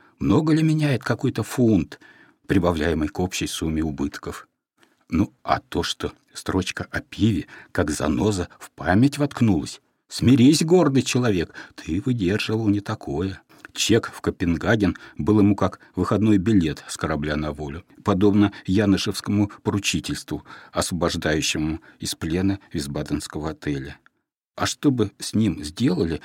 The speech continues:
не окажись палочки-выручалочки в лице заморского друга? Простили бы пиво, запретили бы впредь всходить на борт парохода «Вайсрой», прогнали бы по трапу на пристань в Зашей. В день возвращения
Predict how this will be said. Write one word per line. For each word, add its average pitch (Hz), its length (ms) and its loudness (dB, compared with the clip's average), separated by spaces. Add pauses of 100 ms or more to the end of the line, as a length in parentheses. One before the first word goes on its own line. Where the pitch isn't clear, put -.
не 87 80 2
окажись 92 440 -2
палочки-выручалочки 92 1160 -4
в 71 60 -6
лице 76 400 -4 (340)
заморского 82 560 -4
друга? 73 460 -4 (540)
Простили 107 420 0
бы 104 160 0
пиво, 113 440 -2 (320)
запретили 113 500 4
бы 110 160 2
впредь - 380 0 (140)
всходить 113 480 0
на 101 120 4
борт 101 340 -2
парохода 101 460 0
«Вайсрой», 104 760 2 (240)
прогнали 113 400 4
бы 110 140 2
по 98 140 -2
трапу 143 380 4
на 143 140 8
пристань 127 520 2
в 71 120 -10
Зашей. 95 520 -2 (680)
В 80 120 -2
день 80 240 2
возвращения 76 720 0